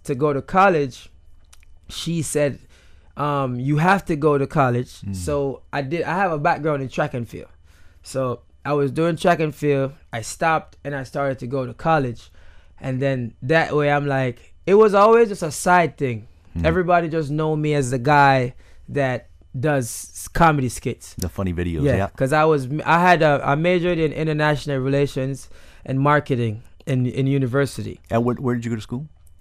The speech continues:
Speaker 1: I went to the University of the West Indies in
Speaker 2: Mm-hmm.
Speaker 1: Jamaica.
Speaker 2: Mm-hmm.
Speaker 1: So while there, I was still doing it on the side, and I got a call, a unknown number from, uh, Storm Salter, who is the director for Sprinter,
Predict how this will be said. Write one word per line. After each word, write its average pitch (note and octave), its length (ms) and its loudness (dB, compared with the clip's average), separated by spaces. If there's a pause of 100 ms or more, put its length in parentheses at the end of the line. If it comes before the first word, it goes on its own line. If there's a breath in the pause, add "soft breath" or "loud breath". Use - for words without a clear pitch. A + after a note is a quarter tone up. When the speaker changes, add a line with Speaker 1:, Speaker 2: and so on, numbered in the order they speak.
Speaker 1:
I D3 100 -2
went F3 260 0
to D#3+ 80 -4
the D3 60 -2
University D3 520 -2
of C3 60 0
the B2+ 80 -2
West C#3+ 260 0
Indies A2 360 -6
in A#2 100 2
Speaker 2:
Mm-hmm. F2+ 80 4
Speaker 1:
Jamaica. D3 420 -2
Speaker 2:
Mm-hmm. F2+ 200 -2 (600 soft breath)
Speaker 1:
So C3 160 -2
while E3 400 6
there, E3 480 4 (100)
I D3+ 120 4
was D3 160 2
still E3+ 260 -4
doing D#3+ 320 -2
it C#3+ 100 2
on C#3+ 180 0
the C3+ 60 -2
side, C#3+ 540 2 (600)
and C3+ 420 -4 (320)
I C#3 200 -2
got D3 200 2
a C#3+ 80 0
call, D#3 720 2 (640)
a C3+ 160 -8
unknown E3 460 0
number C#3+ 440 2 (720)
from, B2+ 640 -2 (160)
uh, B2+ 240 2
Storm D#3 400 -2
Salter, E3 440 4
who A#2+ 180 -4
is B2 100 -2
the B2+ 80 -4
director B2+ 480 -2
for - 160 -12
Sprinter, - 540 -4